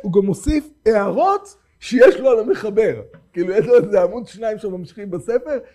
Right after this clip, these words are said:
שבעמוד שניים הוא מעיר הערות על דברי המחבר, ומתווכח איתו במספר מקומות. אה, <laughs> אז זה מאוד מאוד יפה. קצת מזכיר לנו את ה-,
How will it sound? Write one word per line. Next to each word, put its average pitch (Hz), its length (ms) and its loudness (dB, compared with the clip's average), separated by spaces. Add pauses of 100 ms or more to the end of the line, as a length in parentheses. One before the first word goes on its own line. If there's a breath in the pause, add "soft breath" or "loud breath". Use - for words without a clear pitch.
(100)
שבעמוד 185 440 -8
שניים 233 320 -12
הוא 190 320 -10
מעיר 226 320 -6
הערות 208 460 0
על 196 120 -4
דברי 190 220 -4
המחבר, 208 720 -4
ומתווכח 180 560 -6
איתו 170 180 -8
במספר 180 460 -6
מקומות. 190 600 -8 (460 loud breath)
אה, 165 300 2 (380)
<laughs> - 480 -20
אז - 100 -10
זה 190 380 -4
מאוד 160 220 -4
מאוד 160 240 -4
יפה. 147 200 -10 (400 loud breath)
קצת 190 180 -6
מזכיר 165 500 -6
לנו 175 320 -4
את 160 140 -8
ה-, 147 320 -2